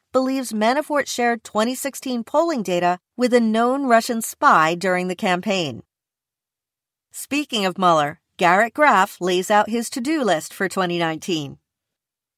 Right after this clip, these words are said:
Terrorists are using niche chat apps meant for gamers and business people. Your old tweets gave away a lot more location data than you thought.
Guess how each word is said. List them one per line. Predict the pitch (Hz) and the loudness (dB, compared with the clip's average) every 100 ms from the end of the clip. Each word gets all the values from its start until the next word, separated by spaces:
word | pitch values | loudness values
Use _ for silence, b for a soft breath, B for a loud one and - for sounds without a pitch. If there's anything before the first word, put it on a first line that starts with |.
| - | 0
Terrorists | 294 370 320 185 202 226 | 4 4 4 0 0 0
are | |
using | 208 208 208 208 190 | 2 0 0 -2 -2
niche | 202 269 - | -4 -4 -6
chat | - - 254 311 | -6 -2 -2 0
apps | 190 151 139 - | 0 0 -2 -6
meant | 180 196 - | -4 -4 -4
for | 190 | -8
gamers | 170 202 226 190 170 | -4 -2 0 -2 -2
and | 170 165 | -4 -2
business | 233 262 226 175 | -2 -2 -4 -4
people. | 185 160 135 - _ _ _ _ | -6 -4 -4 -6 _ _ _ _
Your | 160 180 | 0 2
old | 202 214 202 | 4 4 0
tweets | - 277 202 - | -6 -6 -6 -4
gave | 220 220 | -2 -2
away | 233 240 | 0 4
a | 233 | 4
lot | 220 220 277 - | 4 4 2 0
more | 277 277 | 2 2
location | 269 262 302 - 240 | 2 0 -6 -4 -2
data | 202 185 180 | -2 -2 -2
than | 180 180 | -2 -2
you | 175 | -4
thought. | - 302 180 - - | 0 2 2 -2 -14